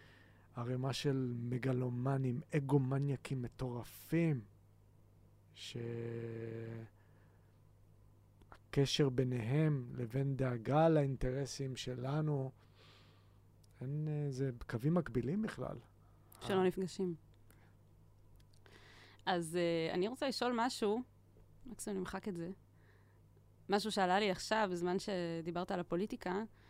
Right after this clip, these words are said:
Speaker 2: אי פעם מאז שסיימת את התואר במשפטים,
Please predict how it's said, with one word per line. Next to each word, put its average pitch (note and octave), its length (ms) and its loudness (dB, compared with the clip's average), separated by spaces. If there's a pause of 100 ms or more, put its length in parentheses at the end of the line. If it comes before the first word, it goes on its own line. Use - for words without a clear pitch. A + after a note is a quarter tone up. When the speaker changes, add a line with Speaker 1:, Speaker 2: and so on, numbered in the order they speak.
(880)
Speaker 2:
אי G#3+ 220 6
פעם G#3 260 6
מאז F#3 200 4
שסיימת G3 380 2
את F#3 100 0
התואר F3+ 260 0
במשפטים, F#3+ 640 2